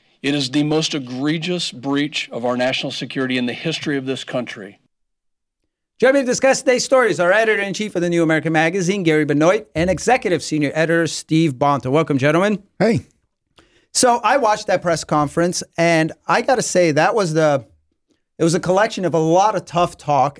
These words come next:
Speaker 2: and based on what I heard, it sounds like this is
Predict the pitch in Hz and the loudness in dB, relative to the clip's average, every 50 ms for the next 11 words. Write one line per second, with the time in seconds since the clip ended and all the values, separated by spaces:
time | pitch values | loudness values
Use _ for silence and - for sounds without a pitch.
0 | - - 151 156 156 147 147 147 151 - - - 123 123 165 170 202 220 - - | -6 -4 -2 0 0 0 0 -2 -4 -6 -8 -10 -6 -2 0 0 0 0 -4 -8
1 | - - 180 165 165 151 151 156 165 170 175 165 151 139 143 151 147 135 131 131 | -6 -2 0 2 2 2 2 2 2 2 2 2 0 0 0 0 2 2 0 -2
2 | - - 143 131 - - - 170 175 190 214 220 175 - 170 156 151 143 143 143 | -4 -8 -6 -6 -4 -2 0 2 2 2 0 0 -4 -4 0 0 2 2 2 0
3 | 143 - - - 135 127 120 143 156 170 185 175 - - - _ - 165 160 160 | -2 -4 -8 -12 -10 -6 0 2 2 2 2 0 -4 -10 -12 _ -2 2 2 4
4 | 156 151 143 139 143 139 139 - - | 4 2 2 0 -2 -4 -4 -8 -10